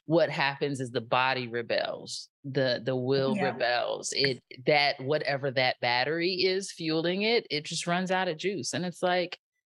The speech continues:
Speaker 1: enough already. It's, it's almost like the, the little versions of us are just wanting our unconditional love.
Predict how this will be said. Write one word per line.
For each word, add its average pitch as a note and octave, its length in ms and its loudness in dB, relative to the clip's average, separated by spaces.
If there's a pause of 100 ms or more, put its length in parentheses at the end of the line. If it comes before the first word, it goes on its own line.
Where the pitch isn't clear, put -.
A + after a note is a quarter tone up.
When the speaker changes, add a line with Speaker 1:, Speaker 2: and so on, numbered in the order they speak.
(440)
Speaker 1:
enough D#3+ 420 0
already. B2 640 0 (140)
It's, C#3+ 240 -2
it's D#3+ 180 -2
almost E3+ 340 2
like E3 220 0
the, - 320 -2
the D3 100 2
little D#3 400 2
versions C#3+ 440 0
of C#3+ 160 -2
us C#3 420 0 (560)
are D3+ 140 4
just C#3+ 260 -4
wanting C#3 420 2
our C3+ 520 0 (1000)
unconditional C#3+ 800 0
love. B2+ 340 0